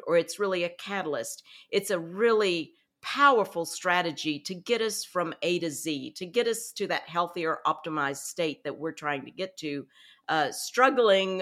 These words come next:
uh, you know, maybe on a daily basis with these, uh, lifestyle choices. So the peptides that are most appropriate for our content today, talking about glucose, effective,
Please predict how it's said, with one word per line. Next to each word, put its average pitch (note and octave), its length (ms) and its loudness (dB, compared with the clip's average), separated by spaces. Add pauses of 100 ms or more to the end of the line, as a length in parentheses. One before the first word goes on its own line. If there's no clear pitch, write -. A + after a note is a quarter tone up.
uh, E3 380 6
you F3+ 80 0
know, F3 100 0
maybe F3 280 2
on E3 80 0
a D#3 80 -2
daily D3 260 -2
basis D3 420 -4
with D3 200 -6
these, C3+ 260 -8 (100)
uh, C3 160 -4
lifestyle C#3+ 500 0
choices. C#3+ 640 -8 (320)
So A#3 420 4 (260)
the G#3 300 2
peptides C4+ 500 -4
that G3 140 4
are F3 60 2
most G3+ 260 0
appropriate F3+ 560 -2
for E3+ 140 4
our D3+ 180 4
content F#3+ 580 -2
today, A#3 380 -2
talking G3+ 400 -2
about D#3 320 2
glucose, E3+ 760 2 (260)
effective, G#3 920 -2